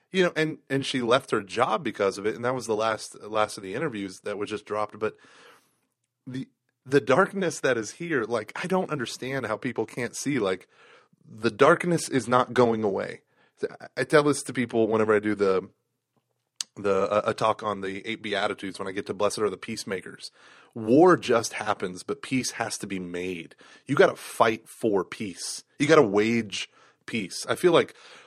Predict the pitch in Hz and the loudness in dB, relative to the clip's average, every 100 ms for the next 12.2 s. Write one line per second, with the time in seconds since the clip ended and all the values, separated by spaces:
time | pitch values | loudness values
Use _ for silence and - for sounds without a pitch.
0 | - 117 110 - 120 120 139 139 107 - | -4 -2 -2 -8 -8 -2 2 6 4 2
1 | - 127 123 - - 151 147 135 139 120 | 2 4 4 2 4 4 4 0 0 0
2 | 107 92 101 _ _ _ - 123 - 185 | -4 -6 -12 _ _ _ -8 -2 2 2
3 | 190 180 143 120 101 117 107 110 101 - | 2 0 -2 -2 2 2 2 -2 -6 0
4 | 110 101 - 80 _ - 113 104 101 - | -2 -2 -8 -10 _ -10 -8 -6 -6 -10
5 | - 120 104 - _ _ _ _ 113 107 | 0 4 4 2 _ _ _ _ 0 2
6 | 101 101 - - 110 101 101 107 - 113 | 0 -4 -10 -2 2 2 -2 -4 -2 -2
7 | 92 95 113 - 107 98 _ _ _ _ | -2 -4 -4 -2 -4 -4 _ _ _ _
8 | _ _ _ - 107 104 98 - 113 - | _ _ _ 2 4 2 0 -8 -6 -4
9 | - - 127 127 120 113 104 98 95 98 | -4 2 2 2 0 -2 -2 -2 -2 -6
10 | 92 104 107 120 131 127 117 113 107 117 | -8 -6 -2 -2 -4 -8 -4 -2 0 0
11 | 110 - - 120 120 110 - 117 123 101 | -4 -6 4 4 4 0 0 -4 -4 -4
12 | 92 | -6